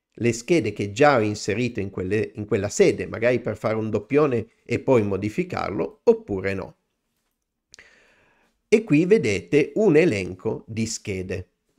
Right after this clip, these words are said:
eh, collegate in base alla ricerca. Cliccando su Importa, quella scheda viene importata nell'azienda. Per importato, eh, si intende che viene creata una copia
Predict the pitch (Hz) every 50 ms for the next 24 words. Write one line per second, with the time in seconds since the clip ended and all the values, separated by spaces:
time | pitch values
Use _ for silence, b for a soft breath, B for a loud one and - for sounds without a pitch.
0 | _ _ _ _ _ _ _ - 101 104 95 95 95 - - 123 131 156 175 139
1 | 104 92 98 104 - - - - 131 127 - - 135 156 160 110 98 92 95 98
2 | 113 120 107 - 113 110 107 104 98 98 98 95 - - 87 85 85 - - -
3 | - _ _ _ _ _ _ _ _ _ _ _ _ _ _ _ _ - 160 156
4 | 156 - - 220 202 156 120 107 101 98 - - - 113 139 190 220 226 - -
5 | - - - 113 - - 131 165 - _ _ _ _ _ _ _ _ - 220 208
6 | 123 123 147 - - - - 139 120 127 139 143 143 139 127 123 120 120 120 117
7 | 117 - 170 185 185 170 156 - - 151 160 165 160 160 - 98 92 95 - -
8 | 107 95 - 107 104 101 95 95 92 90 - - - 87 - - - - - -
9 | - - _ _ _ _ _ _ _ b b b b b b b b b _ -
10 | 226 233 233 208 160 139 131 - 139 120 123 123 - - 95 98 95 98 - 110
11 | 117 139 - - _ _ _ _ _ _ _ - 117 117 107 104 104 110 - -
12 | 202 208 202 202 - 110 104 101 95 104 107 - 113 101 107 117 139 202 247 254
13 | 214 139 - - - 98 98 101 98 92 - 101 98 92 92 - - - - -
14 | - - 139 175 -